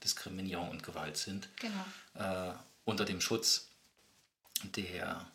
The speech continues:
Speaker 1: der Judikative und der,
Speaker 2: Hm.
Speaker 1: der Rechtsverteidigung.
Speaker 2: Hm. Ja.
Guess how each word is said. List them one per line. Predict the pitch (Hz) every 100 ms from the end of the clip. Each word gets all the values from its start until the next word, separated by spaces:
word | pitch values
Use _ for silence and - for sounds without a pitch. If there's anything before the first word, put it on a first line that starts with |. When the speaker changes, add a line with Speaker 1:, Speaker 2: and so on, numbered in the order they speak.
| - -
Speaker 1:
der | 95
Judikative | 90 95 92 95 - 110 101 95
und | 95 90 -
der, | 85 80 - - - -
Speaker 2:
Hm. | 180 190 -
Speaker 1:
der | -
Rechtsverteidigung. | 95 - - - 82 80 - - - -
Speaker 2:
Hm. | 170 170 190 - - _ _ _ _ _ -
Ja. | 190